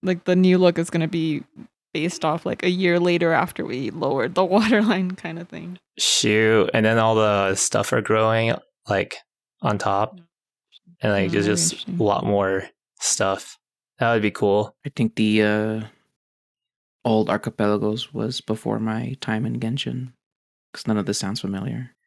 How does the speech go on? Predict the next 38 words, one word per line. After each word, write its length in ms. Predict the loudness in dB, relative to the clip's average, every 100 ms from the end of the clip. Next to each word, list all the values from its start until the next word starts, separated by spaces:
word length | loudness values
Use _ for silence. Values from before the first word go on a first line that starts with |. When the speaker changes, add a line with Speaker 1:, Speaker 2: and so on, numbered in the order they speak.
| -14 -8
Speaker 1:
Uh, 280 | -6 -4 -4
yeah, 240 | -4 -4
I 60 | -6
think 180 | -8
it 100 | -8
was. 440 | -8 -6 -6 -6 -2
Speaker 2:
Yeah. 640 | 0 0 0 0 -2 -4 -12 _ -16
Speaker 1:
It 40 |
was 120 | -14
a 40 | -8
fun 220 | -4 -2
time, 220 | -2 -2
though. 220 | -2 -2 -6 -4
Speaker 2:
You 160 | -2
can, 180 | 2 2
uh, 420 | 2 2 0 0 0
look 280 | 0 0
up, 220 | 0 -2 -6 _ _ _ -2
like, 200 | -2 0
a 80 |
video 460 | 0 0 0 2 0
and, 160 | 0 -2
like, 320 | -4 -6 -14 _ _ _ _ _ _ _ -6
kind 280 | -2 -2 -2
of 80 |
enjoy 540 | -2 0 2 2 4 2
a 100 | 0
little. 460 | 2 4 2 0 -4 _ -2
Watch 320 | 0 0 -2
Klee, 540 | -4 -2 0 2 2 2
watch 320 | 2 0 0
Barbara, 760 | 0 2 2 2 2 2 0 -2 -10 -12 -4
and 460 | 0 0 0 -4 -8 _ _ _ -2
watch, 380 | 0 0 0 0
uh, 340 | 0 0 -2 -2
Jean 260 | 2 2
in 120 | 2
her 440 | 0 0 2 0